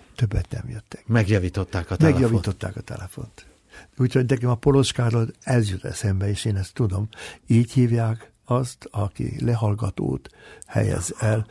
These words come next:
Speaker 1: Hát leginkább a falba volt sok helyen
Speaker 2: Mhm.
Speaker 1: a, a poloska
Speaker 2: A poloska.
Speaker 1: betéve, és akkor ez, ez így, ez volt a neve. Nem véletlen, hogy használják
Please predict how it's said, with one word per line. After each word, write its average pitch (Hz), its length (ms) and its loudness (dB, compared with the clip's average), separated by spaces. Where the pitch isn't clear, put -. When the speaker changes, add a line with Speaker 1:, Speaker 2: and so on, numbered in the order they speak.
Speaker 1:
Hát - 180 -2
leginkább 127 520 4
a 113 80 2
falba 107 460 2
volt 92 500 -4
sok - 320 -4
helyen 95 320 2
Speaker 2:
Mhm. 104 100 0
Speaker 1:
a, - 120 -6
a 95 40 -2
poloska - 160 -6
Speaker 2:
A - 60 4
poloska. 90 340 0
Speaker 1:
betéve, 104 640 -2
és 120 260 2
akkor 113 280 0
ez, 107 240 -6
ez 156 280 -2
így, 175 200 2
ez 170 180 0
volt 147 160 -2
a 151 60 0
neve. 113 420 -4
Nem 160 240 2
véletlen, 107 520 -4
hogy 104 200 -8
használják 110 600 -12